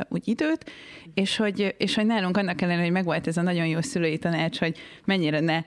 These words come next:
töltsünk sok időt a közösségi médiákon, vagy a telefonon, számítógép előtt, hogy mégis nagyon be tud szippantani. Tehát, hogy nekem, ami abszolút ilyen saját tapasztalat, hogy, ö, az egyik legnépszerűbb ilyen platform az a TikTok.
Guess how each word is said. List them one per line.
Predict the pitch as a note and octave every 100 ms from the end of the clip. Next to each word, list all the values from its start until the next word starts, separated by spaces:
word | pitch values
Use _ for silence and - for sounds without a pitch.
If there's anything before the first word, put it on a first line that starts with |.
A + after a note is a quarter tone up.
| -
töltsünk | - F3 E3+ D#3 D#3
sok | - F3 -
időt | F#3 D#3 D#3
a | E3
közösségi | F3+ E3 E3 - E3+ E3 D#3+
médiákon, | E3 F3 G#3+ G#3 G3+ G3
vagy | C#3
a | -
telefonon, | F3 F3 - E3+ E3+
számítógép | E3 F3 F3+ F3+ E3+ E3+ G3+
előtt, | G#3+ G#3+
hogy | F#3 F3+
mégis | F3+ F3 F3 -
nagyon | F3+ -
be | F3
tud | F3 F#3 F3 - - - -
szippantani. | - - F3 - E3+ E3+ F3 F3
Tehát, | - F3+ F3+
hogy | F3+
nekem, | F3+ - G3+
ami | F3+ F3
abszolút | F3 - -
ilyen | E3+
saját | - F3+ E3+ E3
tapasztalat, | F3+ - G#3+ - B3+ A#3+ A#3 -
hogy, | F#3 F3 F3
ö, | E3+ F3 F3 - - _ _ _ _ _ _ -
az | F#3
egyik | F#3 -
legnépszerűbb | F#3 E3+ E3+ F3 E3+ -
ilyen | E3+ F3 - - -
platform | G#3 F3 - F3 E3+
az | E3+
a |
TikTok. | F3+ - - - -